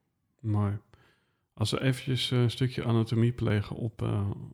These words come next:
op dit onderwerp. Eh, niet te ingewikkeld, maar waar ga ik mee aan de slag? Waar gaan we naar kijken? Gaan we kijken naar overtuigingen?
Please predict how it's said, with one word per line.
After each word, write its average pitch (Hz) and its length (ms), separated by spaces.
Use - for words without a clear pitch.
op - 260
dit 107 160
onderwerp. 113 560
Eh, 107 60
niet 107 220
te - 160
ingewikkeld, 107 520
maar 107 300
waar 139 260
ga 143 160
ik 131 100
mee 120 180
aan 110 80
de 113 100
slag? 143 340
Waar 110 180
gaan 120 260
we 113 60
naar 101 140
kijken? 120 420
Gaan 101 180
we 101 80
kijken 110 340
naar 101 120
overtuigingen? 135 920